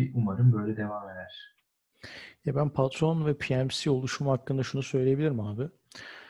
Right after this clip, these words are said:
Speaker 2: Ee, bence bu sa-, Patron, Patron'du ama bence,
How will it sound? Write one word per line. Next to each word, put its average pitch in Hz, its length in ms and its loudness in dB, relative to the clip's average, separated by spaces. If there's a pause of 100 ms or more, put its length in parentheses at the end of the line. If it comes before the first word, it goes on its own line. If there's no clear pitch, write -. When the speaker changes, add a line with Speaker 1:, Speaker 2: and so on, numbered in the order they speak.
(320)
Speaker 2:
Ee, 95 560 -2
bence 123 480 0
bu 131 280 -4 (680)
sa-, - 460 -6
Patron, 147 520 0
Patron'du 143 560 2
ama 143 400 0
bence, 123 560 4